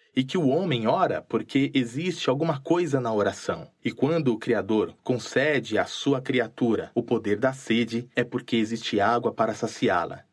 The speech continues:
E da mesma forma, quando cria a fome, existe alimento para corresponder a esse apetite.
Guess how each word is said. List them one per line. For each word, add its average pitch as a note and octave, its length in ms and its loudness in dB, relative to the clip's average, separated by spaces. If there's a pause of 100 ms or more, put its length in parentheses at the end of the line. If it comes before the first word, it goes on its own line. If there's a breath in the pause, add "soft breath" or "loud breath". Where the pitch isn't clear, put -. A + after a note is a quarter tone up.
(120)
E A2+ 80 0
da G#2 100 2
mesma A#2+ 280 0
forma, D3 520 0
quando G#2+ 280 0
cria A2+ 300 2
a C#3+ 40 -2
fome, D3 540 0 (100)
existe C3 540 2
alimento C#3+ 640 0
para C3 300 0
corresponder A#2+ 880 0
a G#2+ 180 2
esse G2 240 -4
apetite. - 640 -6